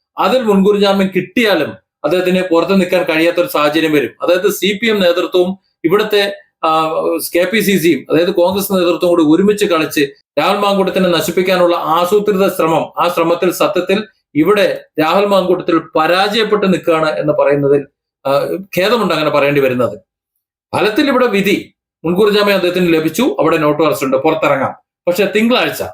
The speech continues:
തിങ്കളാഴ്ച ഹൈക്കോടതി അദ്ദേഹത്തിന് മുൻകൂർ ജാമ്യം അനുവദിച്ചിട്ടില്ല എന്നുണ്ടെങ്കിൽ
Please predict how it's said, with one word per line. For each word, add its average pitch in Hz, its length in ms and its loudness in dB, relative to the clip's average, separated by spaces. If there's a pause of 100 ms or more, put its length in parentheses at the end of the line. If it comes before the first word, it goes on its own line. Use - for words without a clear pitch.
(380)
തിങ്കളാഴ്ച 214 380 0
ഹൈക്കോടതി 202 600 0
അദ്ദേഹത്തിന് 175 380 0
മുൻകൂർ 165 340 0
ജാമ്യം 170 400 -2
അനുവദിച്ചിട്ടില്ല 196 540 0
എന്നുണ്ടെങ്കിൽ 143 560 -2